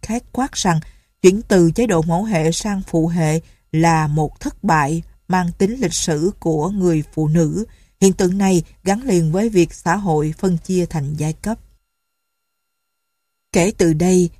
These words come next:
giáo dục không còn mang tính bình đẳng như nền giáo dục tự nhiên của thời kỳ Cộng sản Nguyên Thủy trước kia,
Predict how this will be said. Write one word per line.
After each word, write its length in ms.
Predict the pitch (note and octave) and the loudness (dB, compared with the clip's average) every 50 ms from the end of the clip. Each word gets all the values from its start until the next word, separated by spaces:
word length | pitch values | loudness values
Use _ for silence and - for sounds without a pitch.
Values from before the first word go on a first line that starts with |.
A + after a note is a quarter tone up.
| _ - | _ -2
giáo 240 | F#3 G#3 - C#4 D4+ | 0 0 0 0 0
dục 280 | B3+ G3+ F#3+ F3 E3+ - _ - | 4 4 4 4 4 0 _ -6
không 240 | - A3+ G#3 G#3 | -4 -2 -2 0
còn 260 | - F#3 E3 D#3 D3+ E3 | 2 2 2 2 2 0
mang 200 | F#3 G3 F3+ F3 - | 0 0 0 0 0
tính 280 | G3 F#3 G#3+ C4+ C4+ | 0 -2 -2 -2 0
bình 220 | A3 F3+ E3 D#3 D3+ | 0 2 2 2 2
đẳng 360 | D#3 D3+ D#3 D3+ F3 A3 A#3 - A#3 | 2 0 0 -2 -4 -8 -10 -8 -2
như 200 | G#3+ F#3+ F#3 F3+ | 2 4 4 4
nền 220 | E3+ E3+ D#3 D3+ | 4 2 0 0
giáo 140 | C#3+ F3 G#3+ | 0 -2 -2
dục 280 | A3 G#3 E3 - - - | 0 -2 -2 -2 0 0
tự 100 | F3 D#3+ | 2 2
nhiên 380 | E3 E3+ F#3 G3+ G3+ G3 F#3+ G3 - | 2 2 0 0 0 0 0 -2 0
của 140 | D#3+ D#3+ | 0 0
thời 200 | F#3 - F#3 D3+ | 2 2 -2 -2
kỳ 220 | - - - D#3+ D#3 | -2 0 0 0 0
Cộng 280 | - - D#3 C#3+ D#3 | 0 -4 -4 -4 -2
sản 320 | E3 - - D#3 D3 F#3 G#3+ | -4 -4 -4 -4 -4 -2 -2
Nguyên 220 | G#3 G3+ F3+ F3 | -2 -2 -2 -2
Thủy 300 | E3+ - D#3+ D3 D3+ E3+ - | -2 -2 -2 -2 -2 -4 -4
trước 280 | - B3+ B3 - - - | -4 -4 -4 -4 -6 -6
kia, 280 | - G3 F#3+ F#3 F3+ | -2 0 2 2 0